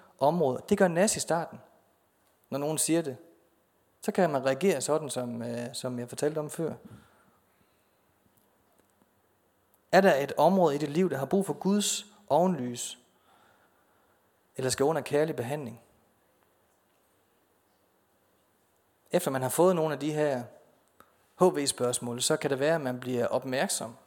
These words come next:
på nogle ting. Det kan være, at du er blevet opmærksom på nogle ting under. Måske bliver man opmærksom, "Hov, der var noget her."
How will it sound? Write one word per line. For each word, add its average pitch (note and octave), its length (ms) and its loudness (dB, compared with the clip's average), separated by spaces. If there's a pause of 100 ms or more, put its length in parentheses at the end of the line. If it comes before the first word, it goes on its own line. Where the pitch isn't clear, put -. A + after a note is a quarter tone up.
(340)
på C#3+ 100 -6
nogle B2 200 -6
ting. E3+ 260 -4
Det C3 80 -8
kan C3+ 80 -8
være, E3 80 4
at E3+ 80 2
du F#3+ 80 -2
er G#3+ 40 -4
blevet C#3 180 -2
opmærksom B2+ 400 -6
på C3+ 120 -8
nogle B2+ 160 -8
ting C#3 240 -2 (460)
under. B2 360 -2 (840)
Måske G#3+ 240 2
bliver D#3+ 160 4
man C3+ 120 0
opmærksom, C3+ 640 0
"Hov, E3+ 280 2
der F3 60 4
var D#3 160 4
noget F3+ 180 0
her." C#3 240 -4